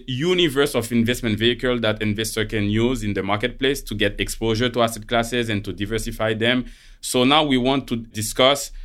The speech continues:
about what product they can use, what are the best product that are available for them and the one that they can rely on. Because execution is key,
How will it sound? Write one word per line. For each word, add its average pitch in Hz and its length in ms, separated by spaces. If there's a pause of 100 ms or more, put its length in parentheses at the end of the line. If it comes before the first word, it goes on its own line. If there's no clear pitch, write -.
(120)
about 117 500
what 123 300
product 123 480
they - 80
can 110 240
use, 107 280
what 113 340
are 131 180
the 113 180
best 117 420
product 101 540
that 101 260
are 101 200
available 107 420
for 107 160
them 113 460
and 101 180
the 98 60
one 104 160
that 95 120
they 95 80
can 98 260
rely 92 440
on. 78 240 (260)
Because 110 520 (420)
execution 143 640
is 110 160
key, 151 400